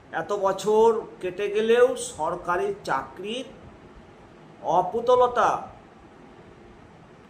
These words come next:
দুর্ভাগ্যজনক। সুপ্রিম কোর্ট বলেছে,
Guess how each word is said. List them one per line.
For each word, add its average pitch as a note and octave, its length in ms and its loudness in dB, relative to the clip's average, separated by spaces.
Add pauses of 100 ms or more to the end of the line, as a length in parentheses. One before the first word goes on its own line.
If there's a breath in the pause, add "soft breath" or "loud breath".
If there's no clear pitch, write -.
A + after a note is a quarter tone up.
(840)
দুর্ভাগ্যজনক। D3 840 -4 (2750)
সুপ্রিম F3 420 -2
কোর্ট A3+ 200 4
বলেছে, A#3 340 6